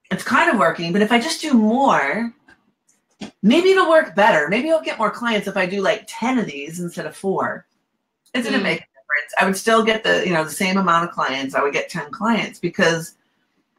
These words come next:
Speaker 1: I hadn't yet n-, known about how to attract clients using this five-star formula. So I would just trying really hard, not believing that people would actually sign up.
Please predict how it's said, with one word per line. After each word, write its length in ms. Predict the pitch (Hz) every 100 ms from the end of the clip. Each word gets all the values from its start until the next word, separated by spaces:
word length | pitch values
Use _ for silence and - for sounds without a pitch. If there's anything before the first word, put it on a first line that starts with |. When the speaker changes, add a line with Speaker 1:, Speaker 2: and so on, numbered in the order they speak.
| _ -
Speaker 1:
I 120 | 233
hadn't 520 | 254 269 285 269 -
yet 360 | 214 233 - - 208
n-, 240 | 196 196
known 580 | 208 208 277 320 277 208
about 320 | 180 180 175
how 140 | 196 214
to 140 | 226
attract 420 | 214 240 214 -
clients 460 | 220 240 262 214 208
using 400 | 214 208 214 208
this 200 | 208 208
five-star 640 | 196 196 208 - 190 185 -
formula. 640 | 202 247 160 131 135 - _ _ _
So 120 | -
I 60 | 208
would 140 | 226
just 240 | 220 214 -
trying 520 | - 233 240 247 247
really 280 | 214 202 202
hard, 600 | 196 185 185 208 233 226 _ _ _ _ _ _
not 300 | 208 285 202
believing 540 | 180 185 240 160 156
that 140 | 175 -
people 220 | 185 160
would 140 | 147
actually 300 | 143 - -
sign 280 | 131 - -
up. 340 | 156 139 -